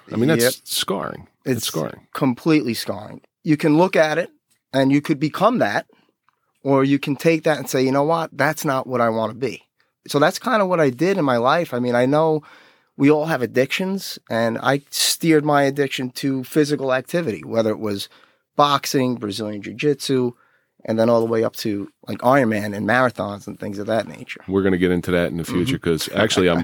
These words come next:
Speaker 1: more informational purposes than anything else. But our parents ultimately are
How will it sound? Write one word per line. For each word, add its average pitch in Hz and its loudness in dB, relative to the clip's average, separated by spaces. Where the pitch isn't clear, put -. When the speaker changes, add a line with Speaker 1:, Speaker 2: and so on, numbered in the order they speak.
Speaker 1:
more 101 6
informational 92 2
purposes 87 -4
than 87 0
anything 85 -2
else. 90 -2
But 92 0
our 226 4
parents - 0
ultimately 98 2
are 95 -2